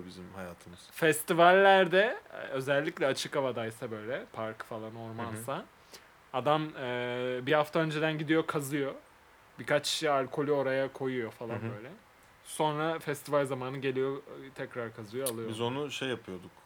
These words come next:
Speaker 1: e, lisede Uludağ'a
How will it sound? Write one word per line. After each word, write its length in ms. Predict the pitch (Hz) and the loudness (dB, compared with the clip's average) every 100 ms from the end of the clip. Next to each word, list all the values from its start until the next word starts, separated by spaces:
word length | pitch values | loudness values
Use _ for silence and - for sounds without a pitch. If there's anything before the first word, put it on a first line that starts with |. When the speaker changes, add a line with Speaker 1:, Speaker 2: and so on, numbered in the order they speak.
| - | -14
Speaker 1:
e, 40 | 101 95 98 - - | -10 -8 -8 -10 -10
lisede 500 | 113 110 113 104 110 - - - - - - - | -8 -4 -2 0 -2 -4 -14 -20 -20 -20 -20 -6
Uludağ'a 540 | 113 110 107 104 101 | -6 0 2 4 2